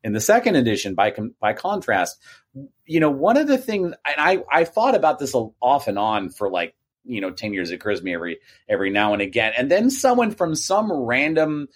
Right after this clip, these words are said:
part of the world or some random industry will be like, "This was so helpful. We, like, did all this cool stuff." And I'm like,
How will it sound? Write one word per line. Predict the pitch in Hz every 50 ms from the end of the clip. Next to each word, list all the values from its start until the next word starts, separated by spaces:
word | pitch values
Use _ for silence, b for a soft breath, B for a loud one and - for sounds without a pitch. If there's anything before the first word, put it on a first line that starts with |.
| b b b b b b -
part | - 147 151 160 170
of | -
the | 196
world | 151 120 101 92 87 - - - - - -
or | 147 139 139 131
some | 123 - - 170 190 214 214 185
random | 170 151 151 160 180 202 208 202 190
industry | 180 202 220 214 202 - 165 156
will | 151 147
be | 165
like, | 160 156 160 151 139 - - b b b b b b b b _ _
"This | - 311 320 320
was | 285 254 - - -
so | - 285 294 294 294
helpful. | 277 277 302 320 330 320 - 285 240 233
We, | 233 233
like, | 247 247 240 240
did | 302 311
all | 311 294 285
this | - 254 240
cool | - - - - 277 269
stuff." | 254 - - - 302 311 302 -
And | 208 208
I'm | 208 208 202
like, | 220 208 202 190 - - _